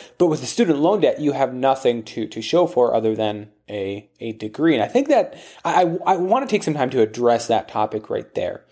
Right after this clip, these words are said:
Student loan debt and college degrees. And as a whole, what professions, what, what groups of millennials I think are gonna be in the best and worst position heading into the next recession. I think those that are in the best position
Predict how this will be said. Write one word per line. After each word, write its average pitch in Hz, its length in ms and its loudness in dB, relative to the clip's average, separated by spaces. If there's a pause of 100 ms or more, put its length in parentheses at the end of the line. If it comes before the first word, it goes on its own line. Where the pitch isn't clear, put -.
(920)
Student 196 440 2
loan 147 200 4
debt 113 380 2
and 123 420 0 (200)
college 110 520 -2
degrees. 113 520 -8
And 117 100 -6
as 151 220 2
a 139 40 2
whole, 123 400 0
what 131 440 0
professions, 180 960 -2 (260)
what, 120 460 0
what 120 260 -4
groups 147 380 2
of 147 60 -2
millennials 123 440 2
I 107 120 0
think 110 200 -2
are 107 80 0
gonna 107 160 -6
be 104 60 -2
in 104 80 -2
the 101 40 -2
best 117 400 0
and 123 200 -6
worst 110 280 0
position 104 440 -4
heading 104 320 -4
into 98 180 -10
the - 80 -16
next - 260 -10
recession. - 520 -4 (1000)
I 147 100 0
think 185 160 0
those 160 180 4
that 143 100 4
are 131 80 2
in 120 60 -4
the 110 80 -4
best - 400 0
position 110 540 -8